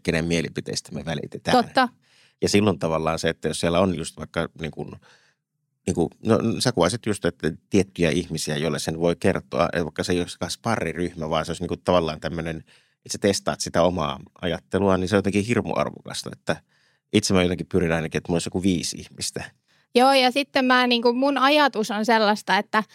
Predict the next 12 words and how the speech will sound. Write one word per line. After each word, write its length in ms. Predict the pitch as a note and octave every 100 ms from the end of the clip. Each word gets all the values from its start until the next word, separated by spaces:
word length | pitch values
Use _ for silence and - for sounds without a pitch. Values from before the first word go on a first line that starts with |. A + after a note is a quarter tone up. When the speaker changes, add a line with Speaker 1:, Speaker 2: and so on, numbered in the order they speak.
| - _ _ _ A#3+
Speaker 2:
mun 120 | A#3+
on 80 | B3
joskus 280 | B3+ C4
vaikea 320 | C4+ B3+ G#3+ A3+
saada 220 | A3+ A3+
ajatuksesta 920 | C4 C4+ A#3 G3+ F#3+ - G#3 G3 - G3
kiinni. 540 | G#3 G3 G#3+ C4 E4+ - - - _ A3
Öö, 500 | A3 G#3+ G#3+ G#3+ - _ _ _ C4
mä 120 | A#3
kirjoitan 600 | B3+ C4 D4 D4 D#4+ D#4
paljon, 400 | D4+ D4+ D#4 D#4+
Speaker 1:
Mm. 500 | - _ G2+ E3+